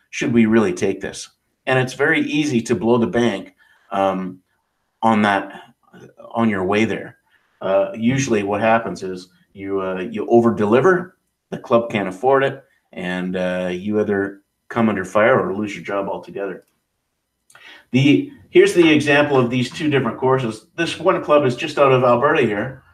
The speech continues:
The best possible in golf experience for the members and guests, offering first-class customer service and superior playing conditions, is very, very similar to that of Pebble Beach. Once in a lifetime experience every time.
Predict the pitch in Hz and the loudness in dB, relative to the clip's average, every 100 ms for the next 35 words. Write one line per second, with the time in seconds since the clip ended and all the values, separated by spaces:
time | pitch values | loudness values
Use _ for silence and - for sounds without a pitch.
0 | _ _ _ - 143 214 208 - 190 151 | _ _ _ -12 -2 -2 -2 -2 2 2
1 | - 160 135 131 - _ _ _ 139 127 | 0 -2 0 0 -6 _ _ _ -6 -2
2 | 127 147 - - - 147 139 135 135 117 | 2 2 0 -8 -8 -4 -2 -2 -6 -6
3 | 98 107 120 123 120 104 101 104 98 - | -4 -2 -2 -2 -4 -4 -4 -4 -4 -6
4 | - _ 208 220 - 143 131 - 131 135 | -18 _ 0 0 0 0 0 -4 -8 -4
5 | 120 117 117 - 92 - - 117 107 - | -6 -2 -4 -6 -16 -18 -4 -2 -2 -6
6 | 104 98 85 - 92 - _ _ _ - | -10 -10 -12 -14 -18 -20 _ _ _ -2
7 | 120 117 151 175 135 123 113 135 120 110 | 0 0 4 6 6 6 4 4 4 4
8 | - 107 107 95 - 101 90 95 - - | 2 2 2 2 -2 -4 -6 -8 -12 -16
9 | _ _ _ 117 120 120 117 110 113 110 | _ _ _ -4 -2 2 0 0 -4 -4
10 | 101 98 - 101 98 95 - _ _ _ | -6 -10 -12 -10 -10 -12 -20 _ _ _
11 | 104 101 98 92 80 - | -6 -4 -6 -8 -12 -16